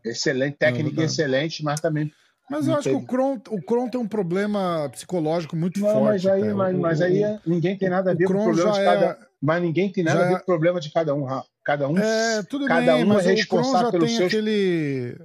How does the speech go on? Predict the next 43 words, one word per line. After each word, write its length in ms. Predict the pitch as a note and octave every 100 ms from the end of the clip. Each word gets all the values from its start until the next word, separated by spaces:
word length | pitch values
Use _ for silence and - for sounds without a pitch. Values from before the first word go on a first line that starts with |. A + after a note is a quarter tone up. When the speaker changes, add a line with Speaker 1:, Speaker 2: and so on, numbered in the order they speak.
| -
Speaker 1:
mas 220 | C3+ D#3
cada 320 | - G3 F#3 E3
um 160 | F#3+
é 40 | F#3
responsável 360 | F3+ - F3
pelos 180 | F3 D#3+
seus 140 | E3
problemas. 300 | D#3+ E3 C3+
Me 100 | D#3
perguntou 460 | D3+ E3+ D#3+ E3 F3
quem 140 | F#3
era 220 | E3+ F3 F3
da 80 | E3
família 400 | E3+ D3 F3+ E3+
bom 200 | C3 F3+
de 100 | E3
jiu-jitsu. 360 | E3 C#3+ -
Eu 40 | A#2
vou 80 | D3
responder 380 | D#3 - D3 D#3
quem 120 | F3
é 20 |
Speaker 2:
Ah, 120 | G#3+
Speaker 1:
bom 60 | C4+
Speaker 2:
sim, 80 | F4
Speaker 1:
da 40 |
Speaker 2:
sim, 120 | C#4
Speaker 1:
família. 260 | G3+ G3 -
Speaker 2:
sim, 60 | A3+
Speaker 1:
Eu 120 | G3+
não 100 | E3+
Speaker 2:
sim, 60 |
Speaker 1:
vou 180 | D3 F#3+
Speaker 2:
sim. 40 | G3
Speaker 1:
me 80 | E3+
apegar 560 | D#3 D#3+ C3 D#3 D3+ B2
Speaker 2:
Sim, 40 |
sim. 180 | - C#3+
Speaker 1:
a 200 | D3+ D3+
isso, 340 | C3+ F3 D#3 E3
aquilo, 380 | - E3+ E3+ B2+
aquilo 300 | - D#3 C#3
outro. 200 | E3